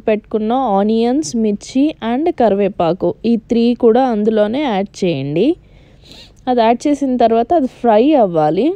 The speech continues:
So, ఏదైనా కానీ కాస్త కొంచెం అది ఫ్రై అయిన తర్వాత నెక్స్ట్ యాడ్ చేయండి. So, అది కొంచెం ఫ్రై అయిన తర్వాత నెక్స్ట్ ఇందులో మీరు కాస్త అల్లం వెల్లుల్లి పేస్ట్ and సాల్ట్ కూడా ఇప్పుడే ఇందులోనే యాడ్ చేయాలి.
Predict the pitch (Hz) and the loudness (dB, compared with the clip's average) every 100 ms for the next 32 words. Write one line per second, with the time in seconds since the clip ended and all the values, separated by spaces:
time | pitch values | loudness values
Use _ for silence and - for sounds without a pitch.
0 | 349 - - - 294 311 - 233 254 285 | -6 -18 -20 -8 -2 -2 0 0 0 0
1 | 262 254 262 269 339 247 240 - 269 262 | -2 -4 -4 -4 0 0 0 -2 0 0
2 | 233 233 262 247 269 - 226 208 240 262 | -2 -2 -2 0 -2 -2 0 2 0 0
3 | 226 226 220 220 294 285 226 226 - 202 | -2 -2 -2 0 0 0 -4 -6 -4 -2
4 | 190 - 202 175 170 214 403 - - - | -2 -2 -2 -2 -2 -2 -2 -4 -20 -20
5 | - - - 285 269 240 254 247 233 233 | -20 -10 0 2 4 2 -2 -4 -4 -6
6 | 247 262 233 240 285 254 247 247 202 226 | -4 -2 0 0 0 0 0 2 2 4
7 | 269 247 233 233 226 233 311 254 240 - | 2 0 -2 0 0 0 -2 -2 -4 -6
8 | - 262 247 240 269 320 294 262 240 226 | -4 -2 2 4 4 4 0 0 2 4
9 | 226 220 220 226 - 220 214 220 233 240 | 2 2 -2 0 0 0 2 0 0 0
10 | 220 226 226 240 233 220 - - 381 302 | 0 0 0 -2 0 0 -2 -8 -8 -6
11 | 254 320 - 220 240 262 - 254 330 330 | -4 -4 0 2 4 2 0 0 0 -2
12 | 233 247 226 190 208 214 214 220 269 160 | -2 -2 -2 -2 -4 -2 -2 -4 -6 -6
13 | 170 - 175 143 147 202 | -6 -2 0 2 2 0